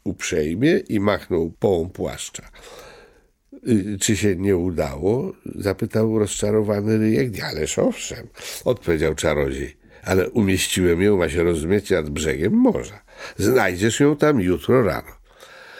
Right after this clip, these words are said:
„Ze szmaragdowymi dulkami?”, upewniał się Ryjek. „Jasne”, odpowiedział czarodziej. „Cztery dulki i dwie zapasowe. Kto następny?” „Ja”, odezwał się Paszczak.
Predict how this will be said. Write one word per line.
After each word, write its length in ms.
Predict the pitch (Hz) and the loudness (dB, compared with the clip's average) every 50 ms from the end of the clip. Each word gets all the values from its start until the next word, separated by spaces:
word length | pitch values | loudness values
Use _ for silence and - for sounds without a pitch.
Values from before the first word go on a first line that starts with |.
| - - | -18 -4
„Ze 180 | - 113 127 123 | 0 2 2 2
szmaragdowymi 880 | 101 113 139 123 120 117 113 120 123 131 117 101 117 127 113 107 110 | 4 2 4 4 4 2 2 4 4 4 4 4 4 4 4 4 4
dulkami?”, 760 | 110 123 120 110 101 - 113 95 78 76 92 101 143 185 175 - - - - - - - | 6 6 4 4 4 2 0 0 0 0 0 2 2 2 0 -4 -14 -20 -20 -20 -16 -2
upewniał 520 | - 104 - 113 113 107 95 101 104 104 95 | 0 0 2 4 2 2 4 4 2 2 2
się 180 | 92 104 101 | 2 2 2
Ryjek. 380 | 98 95 92 90 113 165 - - | 4 4 4 4 4 2 2 2
„Jasne”, 760 | 208 269 277 262 - - - - - - 87 82 80 78 76 | 2 4 4 2 0 -2 -6 -6 -8 -6 -2 0 0 2 0
odpowiedział 460 | 76 - - 76 73 73 78 73 71 | 0 -2 -2 -2 -2 0 0 0 -2
czarodziej. 540 | 71 - 80 73 69 65 65 67 69 67 - - - - - - | 0 -2 -2 0 0 0 -2 -2 -6 -8 -10 -14 -20 -20 -20 -6
„Cztery 500 | - - - - - 131 120 104 95 85 | -2 -2 -2 2 2 2 4 4 2 2
dulki 600 | 80 82 90 82 80 80 78 - - 226 254 247 - _ - | 2 2 2 2 2 -2 -4 0 2 4 4 2 0 _ -6
i 140 | - 92 90 | -2 0 0
dwie 260 | 80 80 82 82 76 | 0 2 0 2 2
zapasowe. 640 | 78 82 78 - 113 127 - - - 180 78 71 - - - - - - | 2 0 0 0 0 0 2 0 0 0 0 -2 -4 -8 -12 -14 -14 -12
Kto 120 | - - 190 | -2 0 2
następny?” 640 | - 247 214 - - 107 85 - - - - 170 - - - - - - | 2 2 0 2 2 0 0 0 -4 -4 -4 -4 -4 -8 -16 -12 -2 0
„Ja”, 320 | 185 196 131 92 71 - | 2 2 2 2 -2 -2
odezwał 520 | 98 113 110 101 101 101 87 85 92 80 78 | 0 2 2 4 2 2 2 2 0 0 0
się 140 | - - 80 | -2 -4 -2
Paszczak. 480 | - 82 71 - - - - - - | -2 -2 -2 -2 -6 -8 -8 -10 -12